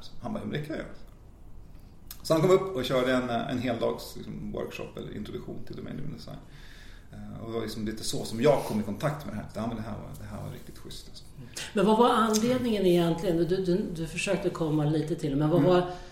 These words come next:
Speaker 2: att, att det här behovet fanns, eh, för domändriven design? Alltså,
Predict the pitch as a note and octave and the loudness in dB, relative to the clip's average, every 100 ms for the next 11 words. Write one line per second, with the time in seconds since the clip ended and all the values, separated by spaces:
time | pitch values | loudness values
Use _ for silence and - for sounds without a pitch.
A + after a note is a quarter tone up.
0 | - - - E3+ D#3 - - - G#3 - | -14 -10 -10 -8 -8 -8 -14 -2 0 2
1 | D#3+ F3 E3 D#3 D#3+ - - - C4 A#3+ | 2 6 6 4 0 -4 -10 -8 -4 -2
2 | - A#2 B2 - - - - A#2+ A2+ A2 | -4 -6 -4 -4 -2 -2 -2 -2 -4 -8
3 | A2 A2+ - - B2+ C3 A#2+ A2+ A2+ A#2 | -10 -12 -10 -6 -2 0 0 -2 -2 -2
4 | A#2 A#2 A#2+ C#3 C3+ D3 D3+ | -2 -2 -2 -2 0 2 2